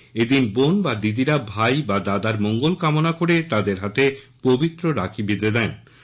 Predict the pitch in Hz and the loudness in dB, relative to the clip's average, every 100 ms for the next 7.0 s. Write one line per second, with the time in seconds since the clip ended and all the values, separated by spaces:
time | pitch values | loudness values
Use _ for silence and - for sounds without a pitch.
0 | - - 143 147 220 208 214 214 208 202 | -20 -2 2 2 0 0 0 2 2 0
1 | 180 151 151 160 120 113 120 113 110 110 | 0 0 0 0 0 0 -4 0 -2 2
2 | 127 139 214 202 185 185 196 160 113 110 | 0 0 0 2 2 4 2 4 0 0
3 | 104 98 - 104 - 98 107 127 120 131 | -4 -4 -4 -6 -4 -4 -4 -2 -2 0
4 | 143 147 170 160 - - - 127 117 135 | 0 0 0 -2 -10 -20 -4 -2 2 0
5 | 139 185 185 185 180 185 190 160 107 123 | 2 -2 0 0 2 4 4 2 0 2
6 | 156 196 170 143 147 151 185 151 107 | 4 2 2 2 2 2 0 0 -2